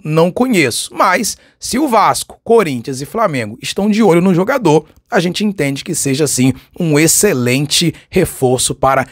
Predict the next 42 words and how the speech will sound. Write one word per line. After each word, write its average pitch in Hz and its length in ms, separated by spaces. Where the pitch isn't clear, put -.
qualquer 139 640
um 131 160
dos 135 300
três. 80 320
Galera, 202 320
essas 262 380
foram 196 240
as 175 100
nossas 208 340
notícias 226 560
nessa 190 360
manhã 165 240
de 196 100
sábado 233 560
e 311 220
amanhã 233 440
de 208 120
manhã, 233 320
domingo, 190 500
nós 123 180
vamos 143 200
estar - 180
aqui - 160
de 123 80
volta 180 340
com 226 120
muitas 175 520
informações 160 760
do 202 140
nosso 143 320
futebol 196 720
e 208 80
amanhã 196 420
vamos 196 480
estar 175 340
no 175 140
Maracanã 180 580
fazendo 147 340
a 139 60
cobertura 139 560
desse 131 260
jogaço 120 580